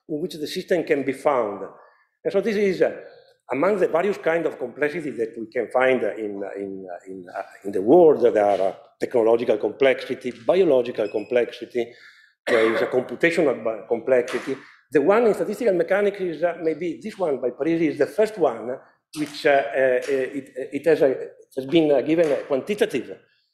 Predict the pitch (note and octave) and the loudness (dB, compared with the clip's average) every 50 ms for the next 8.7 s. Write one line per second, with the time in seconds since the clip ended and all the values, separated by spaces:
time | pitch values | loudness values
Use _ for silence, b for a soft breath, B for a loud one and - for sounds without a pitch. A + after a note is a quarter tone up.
0 | _ _ _ _ _ _ _ _ - - A#2 A2 G#2+ G#2 G#2+ C3 B2+ - - C#3+ | _ _ _ _ _ _ _ _ -2 0 0 0 -2 -4 -4 -6 -6 -4 -2 -2
1 | C#3+ C3+ - - - E2+ E2+ F#2+ A2 E3 F#3+ G3 G3 - F3+ B2+ B2+ C#3 B2 - | -2 -2 -4 -8 -12 -12 -14 -16 -10 -6 -6 -6 -4 -6 -4 2 2 2 2 2
2 | - D#3 D3+ - - A2 G2+ A#2+ B2+ - F3 E3 E3 C#3 C#3 C3 C#3 - C#3 C#3+ | 0 -2 -2 0 0 0 0 0 -2 0 2 4 4 4 4 4 4 4 2 2
3 | C3+ - - B2 A#2 A#2+ A#2+ G2+ - - A#2+ A#2 A#2 A#2+ A#2+ A#2 A#2 - A2+ A2 | -2 -4 -8 -12 -8 -8 -6 -6 -8 -10 -12 -6 -4 -4 -4 -4 -6 -8 0 4
4 | A#2 A#2+ C3 C#3+ C#3 D#3+ D3 - - C3+ B2+ B B B B B B B B - | 6 6 6 6 6 4 2 4 2 0 0 B B B B B B B B -12
5 | G#2 G2+ G#2+ C3 C#3 C#3 C3+ C3+ A#2 G#2+ G#2+ B2 D3+ F#3 G3 E3+ D3+ D#3 E3 F3+ | -6 0 2 4 4 4 2 0 -2 -2 0 0 2 2 2 2 2 2 2 2
6 | G3+ A3 F#3+ - D#3+ C#3+ C3 - C#3+ C#3+ C3+ - - - - - _ - A#2 A#2+ | 0 -2 -6 -8 -12 -8 -4 0 0 0 0 -2 -8 -14 -20 -20 _ -20 -10 -4
7 | D3+ E3 C#3+ D3+ D3+ E3 F3+ E3+ B2+ A2 A2+ A#2 A2+ - A#2 G#2 - B2+ B2+ B2+ | -4 -4 0 2 2 4 4 4 4 4 2 -2 -4 -6 -12 -8 -2 0 0 0
8 | B2 - B2+ - - - - B2+ G2 - - D#2+ D#2 | 0 -2 -6 -6 -8 -10 -8 -8 -8 -10 -14 -18 -20